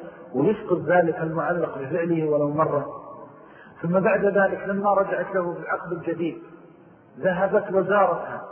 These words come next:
فهل يقع الطلاق ويبقى التعليق الأول كما هو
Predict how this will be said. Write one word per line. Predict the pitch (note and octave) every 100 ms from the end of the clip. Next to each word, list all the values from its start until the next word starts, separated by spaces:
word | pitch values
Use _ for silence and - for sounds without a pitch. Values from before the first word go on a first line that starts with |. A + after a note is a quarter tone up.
| - - - - - -
فهل | A2+ D3
يقع | F3 E3+ C#3+
الطلاق | D3 - E3 E3+ D#3 C#3
ويبقى | D#3 E3+ F3
التعليق | - D#3 F3+ G#3+ G3+
الأول | F#3 G#3+ G3+
كما | - F3 E3+
هو | D#3+ E3+ F3